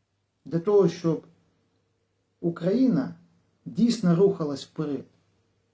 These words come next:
і мала майбутнє. І одне із цих питань — це економічний розвиток, яким, на жаль, ніхто не займався в державі. І в результаті ви знаєте, що з цим економічним розвитком в Україні.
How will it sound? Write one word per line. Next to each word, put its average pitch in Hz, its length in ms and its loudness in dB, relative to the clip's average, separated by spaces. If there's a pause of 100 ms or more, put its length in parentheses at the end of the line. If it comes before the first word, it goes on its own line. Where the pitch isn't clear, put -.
(160)
і 170 100 0
мала 214 280 2
майбутнє. 180 380 -2 (1300)
І 180 120 0
одне 202 340 4
із 180 220 0
цих - 280 -4
питань — 226 380 2
це 170 140 0
економічний 180 600 0
розвиток, 180 500 -2 (800)
яким, 202 340 4
на 165 120 2
жаль, 190 200 -2
ніхто 180 300 0
не 170 100 2
займався 151 440 -6
в 135 80 -12
державі. 135 440 -18 (460)
І 190 80 0
в 170 100 4
результаті 170 580 0
ви 156 120 2
знаєте, 165 540 0 (1080)
що 190 220 -2
з 190 120 -4
цим 175 160 4
економічним 147 600 -2
розвитком 143 460 -6
в 117 120 -12
Україні. - 280 -20